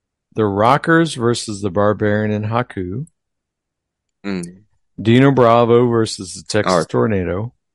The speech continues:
Speaker 2: R I P.
Speaker 1: The British Bulldog versus the Warlord.
Speaker 2: Mm, half a R I P. Mm-hmm.
Speaker 1: Uh, the Hart Foundation versus the Nasty Boys.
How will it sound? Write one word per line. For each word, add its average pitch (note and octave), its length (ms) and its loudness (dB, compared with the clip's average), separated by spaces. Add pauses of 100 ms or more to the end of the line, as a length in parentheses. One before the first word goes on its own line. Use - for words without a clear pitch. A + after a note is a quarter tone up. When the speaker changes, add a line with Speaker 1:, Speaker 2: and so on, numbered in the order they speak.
(100)
Speaker 2:
R E2+ 220 0
I - 20 -2
P. F2 300 -8 (1200)
Speaker 1:
The A2 80 -2
British A#2 380 2
Bulldog G2+ 580 0
versus G2 360 -10
the G2 100 -8
Warlord. F#2+ 640 -6 (640)
Speaker 2:
Mm, E2+ 720 -4 (240)
half F#2 240 0
a D2+ 40 -2
R D#2 300 2
I D2+ 100 -2
P. E2+ 280 -4 (200)
Mm-hmm. F#2+ 340 2 (1160)
Speaker 1:
Uh, F#2+ 600 -6
the G#2+ 160 -6
Hart C3+ 240 0
Foundation G#2 680 -2
versus F#2 460 -8
the F#2 100 -6
Nasty G2 440 -4
Boys. - 540 -12